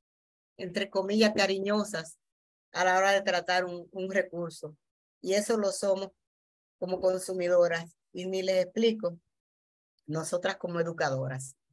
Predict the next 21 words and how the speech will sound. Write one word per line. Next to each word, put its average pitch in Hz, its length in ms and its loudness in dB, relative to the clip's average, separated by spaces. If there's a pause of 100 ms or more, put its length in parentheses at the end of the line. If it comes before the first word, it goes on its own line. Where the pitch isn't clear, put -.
(380)
Yo 214 120 0
estoy 226 240 4
muy 240 320 4
contenta 202 760 2
porque 185 480 0
cuando 190 340 2
tengo 240 380 4
doscientas 214 480 0
cincuenta 208 480 -4
personas 226 420 0
en 214 120 2
un 190 160 0
aula 196 360 2
durante 170 360 -4
la 165 100 -2
Semana 175 320 -4
de 208 80 0
la 214 60 2
Geografía, 196 540 2
por 165 140 -2
ejemplo, 165 460 0